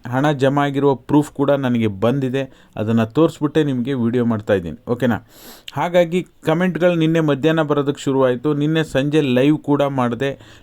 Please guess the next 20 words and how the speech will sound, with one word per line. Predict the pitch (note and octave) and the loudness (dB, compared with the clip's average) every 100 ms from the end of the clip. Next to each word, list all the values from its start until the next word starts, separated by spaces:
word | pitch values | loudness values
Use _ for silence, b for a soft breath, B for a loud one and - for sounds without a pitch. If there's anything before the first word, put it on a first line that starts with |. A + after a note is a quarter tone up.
| - | -2
ಲೈವ್ | A#2+ D3+ F#3 G3+ | 2 4 4 2
ಮಾಡಿದ | F3+ E3+ E3 D#3 | 2 2 0 0
ನಂತರ | D#3 C#3+ D3+ E3 E3+ E3 | 0 2 -2 -2 0 0
ನಮಗೆ | D#3 C#3+ C#3 D3+ | 0 -2 -2 0
ಹತ್ತಾರು | C3+ B2 D3+ D3+ D3+ | -2 -2 -2 0 0
ಪ್ರೂಫ್‌ಗಳು | - C3+ C#3 - C#3 | 0 -2 -2 -2 -2
ಬಂದಿದೆ. | B2 A2 B2+ C3 B2+ - b b b b - | 0 0 0 0 -4 -6 b b b b -8
But | G2 G#2+ G#2+ F2+ | -4 -2 0 0
ಯಾವ | G#2 A2+ B2 D3+ | 0 0 2 2
ಯಾವ | D3 D3 D3+ | 2 4 2
ಜಿಲ್ಲೆಗೆ | B2 B2+ D3 D#3 D3+ | 2 0 2 2 2
ಮೊದಲ | D3 C3 C3+ | 0 0 0
ಹಂತದಲ್ಲಿ | C3 C3 A#2+ B2 C3 B2+ | -2 -4 -8 -4 -2 -2
ಜಮಾ | A#2 A#2+ B2+ | 0 0 0
ಆಗಿದೆ, | B2 B2 C3+ | -2 -2 -2
ಎಷ್ಟು | A#2 - | -4 -4
ಜನರಿಗೆ | B2 A#2 A#2+ B2+ B2 | -2 0 0 0 -2
ಬಂದಿದೆ | A#2 A#2 A#2 A2+ | -2 -2 -2 -2
ಅಂತ | A2+ A2+ | -4 -2
ತಿಳ್ಕೊಳ್ಳೋಣ | C3 - - A2+ G#2+ G2+ F2 | -6 -8 -6 -4 0 0 0